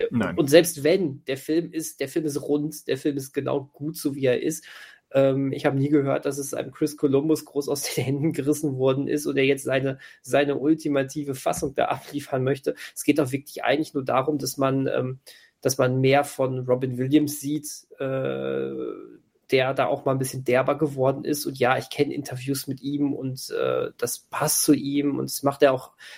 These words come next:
Speaker 2: aber auch dann macht er das auch noch sehr sympathisch. Das heißt, ich glaube, tr-, auch, auch wenn da ein paar Mal, äh, irgendwelche derberen Worte fallen, dann sind wir nicht im Bereich Deadpool oder sowas.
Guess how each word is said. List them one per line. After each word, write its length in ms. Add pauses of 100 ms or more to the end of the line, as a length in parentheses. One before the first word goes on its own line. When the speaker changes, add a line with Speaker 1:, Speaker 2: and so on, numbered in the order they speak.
Speaker 2:
aber 140
auch 140
dann 200
macht 220
er 60
das 160
auch 120
noch 100
sehr 160
sympathisch. 840
Das 200
heißt, 200
ich 120
glaube, 280 (500)
tr-, 180
auch, 180
auch 220
wenn 140
da 100
ein 100
paar 180
Mal, 360
äh, 180
irgendwelche 420
derberen 540
Worte 260
fallen, 360
dann 240
sind 200
wir 80
nicht 200
im 240
Bereich 360
Deadpool 580
oder 220
sowas. 360